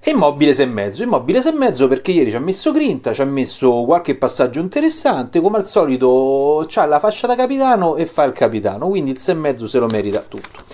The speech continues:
Chiudiamo con Inzaghi, che è un altro sei e mezzo.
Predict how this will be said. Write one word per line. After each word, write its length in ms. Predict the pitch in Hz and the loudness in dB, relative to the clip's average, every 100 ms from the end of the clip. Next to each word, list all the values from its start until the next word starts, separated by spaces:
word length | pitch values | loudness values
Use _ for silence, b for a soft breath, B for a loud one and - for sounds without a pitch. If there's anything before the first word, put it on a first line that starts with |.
| B B | B B
Chiudiamo 420 | - 269 131 127 | 0 2 2 2
con 120 | 214 320 | 0 0
Inzaghi, 440 | 214 117 110 127 | 2 0 0 2
che 80 | 175 | 2
è 40 | |
un 100 | 143 | 2
altro 280 | 110 107 117 | 0 -2 -4
sei 180 | 110 113 | -2 -2
e 20 | |
mezzo. 440 | 120 110 90 - | -2 -4 -8 -14